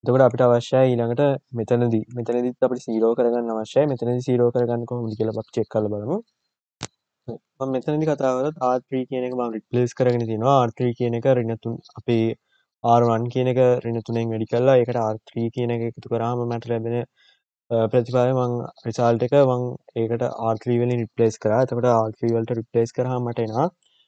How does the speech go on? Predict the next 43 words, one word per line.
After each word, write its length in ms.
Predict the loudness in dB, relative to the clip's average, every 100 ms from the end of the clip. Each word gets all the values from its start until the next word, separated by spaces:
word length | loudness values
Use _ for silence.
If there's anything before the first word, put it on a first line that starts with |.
| _ -2
මෙතන 160 | 0
ඍණ 300 | 0 0 -2
තුන 140 | -2 -2
ධන 220 | 0 -2
තුනට 240 | -2 -2 -2
එකතු 200 | -4 -6
වුණාම 300 | -4 -4 -2
බිඳුවයි. 480 | -4 -2 4 4 4 _ _ _ _ _ _ -4
එතකොට 160 | 0 2
ඍණ 320 | 2 0 -2 -4 -8
හය 200 | -2 4 4
ධන 240 | 4 0 -2
හයට 220 | -2 -4
එකතු 160 | -4 -4
වුණාම 260 | -6 -6
බිඳුවයි. 480 | -6 -6 -2 2 2 0
ඍණ 220 | -6 -8
තුන 220 | -6 -4 -4
ධන 220 | -4 -4
තුනට 260 | -8 -8
එකතු 180 | -8 -8
වුණාම 280 | -8 -8 -8
බිඳුවයි. 540 | -10 -12 -4 2 4 4 -2 _ _ _ _ _
ඍණ 200 | -2 -2
තුන 180 | 0 0
ධන 180 | 2 0
හතරට 320 | -2 -4 -4 -2
එකතු 180 | -4
වුණාම 260 | -6 -6 -4
එකයි. 280 | -4 -8 -18 _ _ _ _ _ -8
මට 220 | -6 -2
මේ 160 | 0 0
වගේ 220 | 0 0
මේට්‍රික්ස් 420 | 0 -4 -6 -8 -4
එකක් 200 | -4 -6
එනවා. 200 | -6 -4
ඒකට 240 | -4 -6
මම 160 | -4 -4
රෝ 160 | -2 -2
ඉක්වලන්ට් 440 | -2 -4 -4 -4
සලකුණු 340 | -4 -6 -4 -6
දා 140 | -6
ගන්නවා. 320 | -8 -6 -4